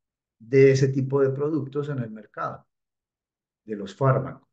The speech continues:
Y como yo sé que hay en los fármacos, por eso les digo, después de veintidós años de trabajo, que yo soy hoy antimedicamentos. Y hablo de las enfermedades crónicas. Nada de lo que nos dan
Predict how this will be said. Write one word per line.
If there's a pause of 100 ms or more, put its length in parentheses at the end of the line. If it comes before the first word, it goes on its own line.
(200)
Y
como
yo
sé
que
hay
en
los
fármacos,
por
eso
les
digo,
después
de
veintidós
años
de
trabajo, (420)
que
yo
soy
hoy
antimedicamentos. (760)
Y
hablo
de
las
enfermedades
crónicas.
Nada
de
lo
que
nos
dan